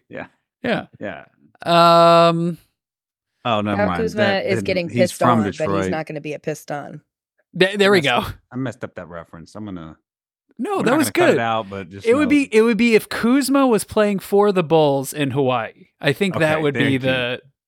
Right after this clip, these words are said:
Speaker 2: that's
Speaker 1: Right, 'cause he'd be
Speaker 2: the
Speaker 1: Detroit, from
Speaker 2: 'cause he's the
Speaker 1: Detroit.
Speaker 2: Detroit,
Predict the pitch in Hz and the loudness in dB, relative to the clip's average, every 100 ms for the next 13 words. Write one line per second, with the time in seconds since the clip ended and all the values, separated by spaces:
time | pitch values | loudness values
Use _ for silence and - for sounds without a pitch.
0 | _ _ _ _ _ 165 165 - 165 135 | _ _ _ _ _ -2 -2 -2 2 4
1 | 131 127 123 113 104 - 127 127 123 - | 4 2 0 -2 -6 -6 -2 -2 -2 -8
2 | 131 143 143 190 170 214 214 - 185 170 | -6 -4 -2 -4 -2 2 0 2 2 4
3 | 160 156 | 4 0